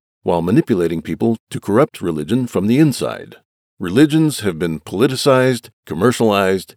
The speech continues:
and turned into entertainment. Numerous morally corrupt clergymen put forward fallacious interpretations of religious texts, misleading their followers and going so far as to commit adultery with their lay members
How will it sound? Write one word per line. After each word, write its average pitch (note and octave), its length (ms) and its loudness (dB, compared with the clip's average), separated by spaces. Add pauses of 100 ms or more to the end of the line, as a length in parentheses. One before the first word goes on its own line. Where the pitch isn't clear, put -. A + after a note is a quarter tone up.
(140)
and D#2 140 -8
turned F2+ 280 -2
into D#2+ 280 -6
entertainment. E2 800 -4 (640)
Numerous D3+ 380 2
morally B2 420 4
corrupt - 440 -2
clergymen D2 640 -2 (160)
put D#3 160 0
forward A#2+ 420 4
fallacious B2+ 560 0
interpretations G2 840 -2
of D#2+ 220 -10
religious A2 360 0
texts, - 600 -10 (300)
misleading B2 500 2
their E2+ 120 0
followers D#2+ 600 0 (240)
and F#2 180 -6
going A2 220 6
so C#3+ 160 2
far G2 380 2
as F#2 160 -2
to - 100 -16
commit G2+ 200 0
adultery A#2 500 2
with F2+ 160 -4
their D#2+ 160 -2
lay A2+ 180 4
members F2+ 480 -2